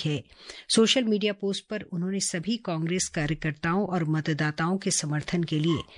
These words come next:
आभार व्यक्त किया। उत्तर प्रदेश में मिल्कीपुर सीट पर हुए विधानसभा उपचुनाव में भारतीय जनता पार्टी के चंद्रभानु पासवान जीत गए हैं। उन्होंने समाजवादी पार्टी के अजीत प्रसाद को इकसठ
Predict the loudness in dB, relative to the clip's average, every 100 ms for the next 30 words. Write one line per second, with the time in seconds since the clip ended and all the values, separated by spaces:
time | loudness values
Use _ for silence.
0 | -6 2 2 4 0 0 -4 -8 -10 -4
1 | -2 -2 -6 -14 -12 2 2 4 4 4
2 | 2 2 2 4 4 2 -2 -6 -4 -2
3 | -2 -2 -4 -2 -2 0 0 2 0 -2
4 | -2 0 0 0 0 -2 0 0 2 2
5 | 2 2 2 2 2 2 2 0 0 -2
6 | 0 0 0 0 -2 0 0 0 -2 -4
7 | -2 -2 -2 -4 -2 -2 0 2 0 0
8 | -2 -2 -2 -4 -6 -16 -18 -18 0 4
9 | 4 4 0 0 0 0 0 0 -2 -2
10 | -2 -2 -4 -6 -4 -4 -2 -4 _ -4
11 | -2 -2 -4 -4 -2 -2 0 0 2 2
12 | 0